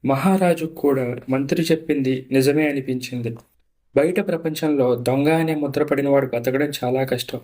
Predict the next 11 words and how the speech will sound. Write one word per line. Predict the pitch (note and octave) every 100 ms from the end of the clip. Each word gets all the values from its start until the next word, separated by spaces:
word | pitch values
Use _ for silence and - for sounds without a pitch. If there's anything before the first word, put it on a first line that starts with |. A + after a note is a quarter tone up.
| _
అని | C3+ C#3
ఆలోచించి | B2 B2+ C3+ C3+ B2+ B2+ G#3 G#3 - _ - - - -
ఆ | C#3 C#3 B2+ A#2+ - _ _ _ _
కూలివాడిని | D#3+ D#3+ E3 D3+ C#3 C3+ B2+ B2+ B2+ _ _ -
తన | D3 D#3+
ఆస్థానంలోనే | D3+ D3+ - C#3+ C#3 C3 B2+ B2+ C3 A3 - - - -
ఒక | C#3 C#3+ B2+ B2+ B2+
మంచి | C#3 C#3+ F3+
కొలువిచ్చి | E3 C#3+ C#3 C#3+ C#3 - B2+ B2+ B2+ _ - _ _ _ _ _
ఉద్యోగానికి | D3+ D3 D#3+ C#3 C#3 C3+
పెట్టుకున్నాడు. | F#3+ G#2 - B2 A2+ -